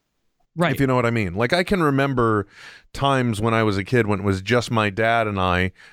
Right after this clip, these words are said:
Speaker 2: like, going camping or something. Uh, well, not
Speaker 1: Yeah.
Speaker 2: his idea of camping was going to Lake Berryessa where we already had a trailer, but, you know,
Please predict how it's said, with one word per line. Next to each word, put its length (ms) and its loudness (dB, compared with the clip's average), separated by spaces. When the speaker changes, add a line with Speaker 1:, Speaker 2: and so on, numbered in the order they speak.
Speaker 2:
like, 260 0
going 640 0
camping 560 -2
or 100 -4
something. 420 0
Uh, 80 2
well, 120 -2
not 260 -2
Speaker 1:
Yeah. 200 0
Speaker 2:
his 260 -2
idea 280 0
of 100 -4
camping 360 -2
was 120 -2
going 180 0
to 40 0
Lake 200 0
Berryessa 440 0
where 140 0
we 140 0
already 160 4
had 80 0
a 60 -8
trailer, 440 0
but, 220 -4
you 80 0
know, 240 0